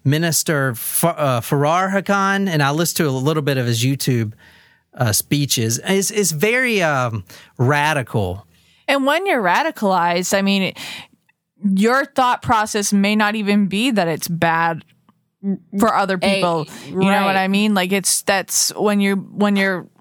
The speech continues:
Speaker 3: It's like a mission.
Speaker 2: Yeah, when you're f-, so into that belief. And I'm not trying to justify what people have done.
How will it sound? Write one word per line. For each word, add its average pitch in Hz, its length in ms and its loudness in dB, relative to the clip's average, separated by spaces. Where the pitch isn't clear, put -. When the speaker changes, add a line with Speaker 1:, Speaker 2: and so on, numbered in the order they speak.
Speaker 3:
It's - 100 -4
like 208 100 -4
a 202 120 -2
mission. 175 480 -2
Speaker 2:
Yeah, 240 220 2
when 185 180 0
you're 180 100 2
f-, - 240 -12
so 214 380 0
into 214 240 0
that 190 260 0
belief. 180 500 0
And 196 120 0
I'm 254 160 0
not 233 200 0
trying 214 320 0
to 202 80 0
justify 170 880 0
what 180 320 0
people 196 320 0
have 175 260 0
done. 170 540 0